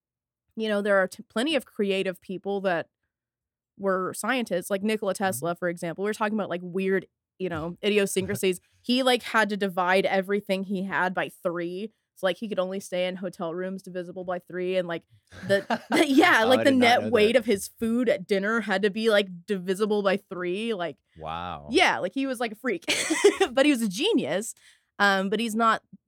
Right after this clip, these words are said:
Speaker 1: you know, thought of as, like, a creative or an artist
Speaker 2: Mm.
Speaker 1: because he was a scientist. But, like, that's a,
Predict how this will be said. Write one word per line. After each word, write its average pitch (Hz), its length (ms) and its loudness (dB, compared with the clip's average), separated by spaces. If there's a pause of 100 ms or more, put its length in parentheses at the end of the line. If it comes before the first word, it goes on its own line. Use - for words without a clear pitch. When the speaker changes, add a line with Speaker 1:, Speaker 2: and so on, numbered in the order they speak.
(220)
Speaker 1:
you 202 120 -6
know, 170 120 -4
thought 190 280 0
of 185 120 0
as, 180 200 0
like, 175 160 -4
a 160 80 -6
creative 180 500 -2
or 185 60 -2
an 170 160 -6
artist 185 400 0
Speaker 2:
Mm. - 60 -14
Speaker 1:
because 180 260 -6
he 180 120 -8
was 175 240 -8
a - 60 -12
scientist. 180 800 -4
But, 165 140 -8
like, 160 240 -8 (500)
that's 233 340 0
a, 175 160 -4